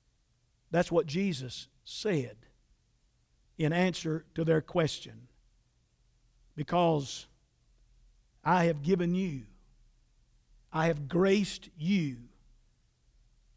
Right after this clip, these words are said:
with kn-, knowledge about the mysteries of heaven. And I, for reasons known only to God, have not given that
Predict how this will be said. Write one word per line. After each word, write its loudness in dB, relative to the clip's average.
with 2
kn-, -4
knowledge 2
about -4
the -4
mysteries 0
of -12
heaven. -2
And -2
I, 4
for 6
reasons 2
known 6
only 6
to 4
God, 4
have -6
not 0
given 0
that -6